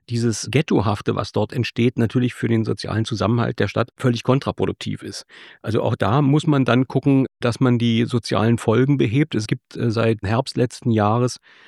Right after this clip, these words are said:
eine Regelung, wonach die Mitarbeiter der, äh, Asyllandesämter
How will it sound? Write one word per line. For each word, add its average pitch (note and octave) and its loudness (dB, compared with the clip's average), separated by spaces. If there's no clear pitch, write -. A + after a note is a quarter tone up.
eine A2 2
Regelung, B2 2
wonach A2 -2
die G#2 -2
Mitarbeiter B2 0
der, G#2 0
äh, - -10
Asyllandesämter A2+ 0